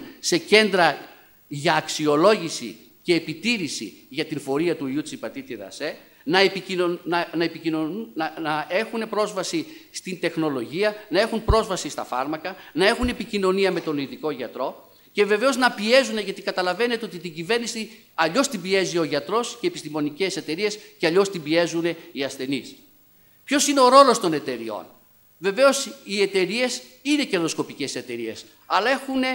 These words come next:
ένα κοινωνικό στόχο. Βεβαίως, ξοδεύουν πάρα πολλά φράγματα,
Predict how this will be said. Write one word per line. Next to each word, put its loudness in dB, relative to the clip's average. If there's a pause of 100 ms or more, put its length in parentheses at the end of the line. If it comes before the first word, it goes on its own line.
(180)
ένα 0
κοινωνικό -2
στόχο. 0 (360)
Βεβαίως, 4
ξοδεύουν 2
πάρα 2
πολλά -2
φράγματα, -6